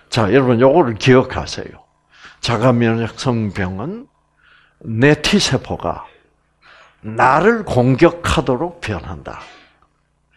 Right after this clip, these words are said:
그거, 그거에 초점을 맞춰서 생각해 보세요.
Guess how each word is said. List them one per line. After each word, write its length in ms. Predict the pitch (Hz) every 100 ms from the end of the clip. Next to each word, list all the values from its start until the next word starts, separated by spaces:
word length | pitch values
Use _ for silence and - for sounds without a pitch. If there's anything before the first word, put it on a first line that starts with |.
| _ _ _ _ _ _ _ _ _ _ _ _ _ _ 95 101
그거, 360 | - 127 160 127
그거에 640 | 120 120 175 185 123 95
초점을 460 | - - 165 151 113
맞춰서 540 | 76 87 - 123 - 98
생각해 320 | 69 - - -
보세요. 320 | - - -